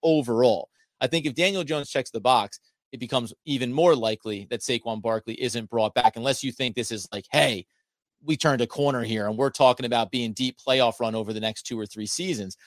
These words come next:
Um, the other thing that I'll just throw out there before I wanna get to, uh, the, the, uh, Kayvon Thibodeau piece here, the last thing I'll say is, if you're the New York Football Giants and you decline that, that fifth year option, you can franchise tag him.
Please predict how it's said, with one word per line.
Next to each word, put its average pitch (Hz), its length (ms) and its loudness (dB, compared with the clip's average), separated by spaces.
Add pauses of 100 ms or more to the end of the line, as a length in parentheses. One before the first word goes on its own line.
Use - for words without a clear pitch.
(260)
Um, 151 320 6
the 147 120 -8
other 196 260 4
thing 233 180 -2
that 170 80 0
I'll 170 100 4
just 175 180 -4
throw 151 140 4
out 131 220 2
there 165 140 2
before 135 340 -2
I 127 80 2
wanna 160 220 0
get 135 280 2
to, 117 300 -4 (320)
uh, 117 200 -2 (100)
the, 110 460 -6
the, 110 480 -8
uh, 101 300 -10 (180)
Kayvon 135 320 0
Thibodeau 127 340 0
piece 107 240 -8
here, 101 200 -6 (160)
the 143 60 -2
last 202 180 2
thing 320 120 -8
I'll 269 100 -2
say 160 260 2
is, 98 260 -4 (880)
if 160 180 -6
you're 180 220 4
the 294 120 -4
New 262 80 -2
York 214 180 0
Football 160 320 2
Giants 143 320 -2
and 113 80 -6
you 127 80 -4
decline 147 480 -4
that, 135 260 2
that 127 160 -4
fifth - 260 -6
year 120 160 -2
option, 120 380 -2
you 147 100 -2
can 233 260 -4
franchise 202 500 -4
tag 156 280 -6
him. 98 220 -12